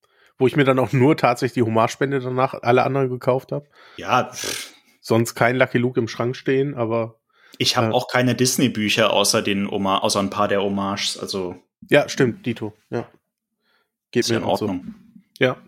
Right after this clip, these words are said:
Speaker 1: daher ist das vielleicht ja mein Einstieg in das Schlumpfreich.
Speaker 2: Jo.
Speaker 1: Äh, obwohl ich das fast nie öffnen wollte.
Speaker 2: Ja, also,
Speaker 1: Ja.
Speaker 2: wie gesagt, ich, ich finde ihn sehr gut.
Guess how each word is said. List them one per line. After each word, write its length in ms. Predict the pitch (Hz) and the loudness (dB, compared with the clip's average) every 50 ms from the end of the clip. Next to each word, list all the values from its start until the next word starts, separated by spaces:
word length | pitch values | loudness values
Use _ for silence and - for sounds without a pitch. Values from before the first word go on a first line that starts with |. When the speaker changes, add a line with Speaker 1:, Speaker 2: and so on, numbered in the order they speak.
| _ - | _ 2
Speaker 1:
daher 280 | 120 113 - 143 120 | 4 6 6 6 4
ist 180 | 127 131 - - | 2 -2 0 0
das 120 | 151 147 - | 0 0 0
vielleicht 340 | - 135 117 127 127 - - | 0 2 2 2 2 2 2
ja 220 | 123 113 113 - - - - - - - _ | 2 2 2 0 -6 -14 -20 -20 -20 -8 _
mein 260 | 110 104 120 127 117 | 0 2 2 2 2
Einstieg 420 | - 117 123 135 131 - - 113 113 | 2 2 2 2 2 -2 -2 -2 0
in 80 | 113 | 0
das 120 | 113 110 - | 0 0 0
Schlumpfreich. 720 | - - 120 123 131 - - - 104 104 135 147 - - _ _ _ _ _ - | 0 -2 -2 -2 -2 -4 0 2 2 2 2 -2 -6 -14 _ _ _ _ _ -6
Speaker 2:
Jo. 300 | 107 104 101 98 98 98 - _ _ _ | -2 -2 -2 -2 -4 -6 -14 _ _ _
Speaker 1:
Äh, 80 | - 95 98 95 - | -8 -6 -6 -6 -6
obwohl 260 | - 104 101 113 110 | -6 -4 -2 0 0
ich 80 | 107 - | 0 0
das 180 | - 104 - - | -2 -4 -4 -2
fast 280 | - 110 104 - - | -4 -4 -4 -2 -4
nie 220 | 113 110 113 113 110 | -4 0 0 0 0
öffnen 340 | 104 98 - 110 101 98 | 0 -2 -4 -6 -6 -2
wollte. 380 | 98 98 98 - 110 110 110 - _ _ - - - - - _ | -2 -2 -2 -2 -2 -4 -6 -8 _ _ -20 -20 -20 -20 -10 _
Speaker 2:
Ja, 420 | - 120 131 143 151 147 139 - | 0 2 4 4 4 4 2 0
also, 220 | - 135 120 131 135 | -2 -2 0 0 0
Speaker 1:
Ja. 120 | 123 95 85 - - - - - - - _ - - - - - - _ _ _ _ _ _ _ _ _ - - | 0 -2 -4 -6 -6 -6 -6 -8 -10 -16 _ -20 -20 -20 -20 -20 -20 _ _ _ _ _ _ _ _ _ -16 -4
Speaker 2:
wie 140 | 165 156 156 | -2 0 2
gesagt, 320 | 151 123 131 120 117 - | 2 4 4 2 2 0
ich, 240 | 156 160 170 - 180 196 | -2 0 0 0 2 0
ich 120 | 190 - | 2 2
finde 200 | - 190 165 160 | 2 2 2 0
ihn 120 | 156 139 | 0 0
sehr 160 | 120 131 127 120 | 2 2 2 0
gut. 380 | 117 127 139 170 190 - - | 0 -2 -4 -4 -4 -6 -10